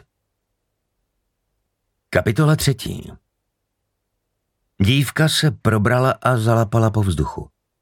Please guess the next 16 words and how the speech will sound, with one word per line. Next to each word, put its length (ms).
První 320
nádech 340
byl 160
mohutný, 460
křečovitý 640
a 100
překotný, 760
jako 200
když 240
se 100
potápěč 800
vynoří 440
z 60
hloubky, 500
kterou 320
přecenil 760